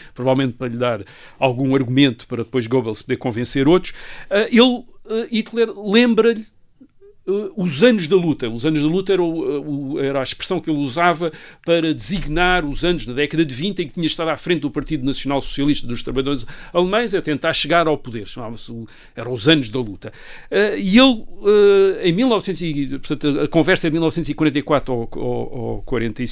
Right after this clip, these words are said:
ou já de quarenta e cinco, eh, ele lembra a Goebbels e diz-lhe: "Lembras como é que nós estávamos em mil novecentos e vinte e um? Alguma vez poderíamos ter acreditado que em mil novecentos e trinta, doze anos depois, íamos chegar ao poder?"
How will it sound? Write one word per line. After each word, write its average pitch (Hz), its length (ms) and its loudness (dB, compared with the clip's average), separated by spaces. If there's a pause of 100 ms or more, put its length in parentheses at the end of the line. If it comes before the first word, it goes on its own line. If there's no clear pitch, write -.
(120)
ou 127 120 -2
já 156 160 4
de - 100 -2
quarenta 123 280 -2
e 139 40 2
cinco, 214 360 0 (380)
eh, 202 320 0
ele 240 240 6
lembra 226 340 4
a 180 60 0
Goebbels 196 400 4 (200)
e 196 200 -6
diz-lhe: 180 480 -8 (540)
"Lembras 233 380 2
como 214 200 -2
é 202 40 0
que 208 80 -6
nós 196 140 -2
estávamos 190 400 -2
em 185 80 -4
mil 175 140 -4
novecentos 160 320 -8
e 165 60 -10
vinte - 240 -10
e 139 60 -10
um? 151 140 -10
Alguma 214 420 6
vez 208 320 2
poderíamos 214 540 -2
ter 226 240 0
acreditado 185 760 0 (360)
que 208 120 2
em 196 60 4
mil 214 240 6
novecentos 185 400 0
e 180 60 -6
trinta, 180 200 -4
doze 156 360 8
anos 180 220 4
depois, 170 340 2
íamos 156 180 -2
chegar 151 240 -2
ao 139 80 -2
poder?" 127 280 -8